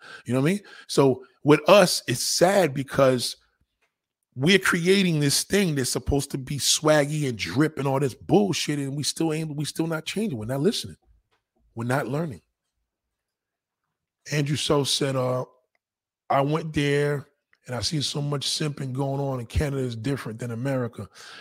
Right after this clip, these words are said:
Nah, but Canada got a problem too, though, bro. I'm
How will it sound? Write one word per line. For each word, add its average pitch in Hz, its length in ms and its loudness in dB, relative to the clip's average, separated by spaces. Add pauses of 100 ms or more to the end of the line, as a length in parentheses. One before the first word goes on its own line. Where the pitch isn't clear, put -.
(160)
Nah, 165 380 8
but 151 180 -2
Canada 180 300 4
got 165 160 4
a 147 40 2
problem 160 400 4
too, 185 200 -2
though, 127 160 0
bro. 123 220 -2
I'm 127 40 -14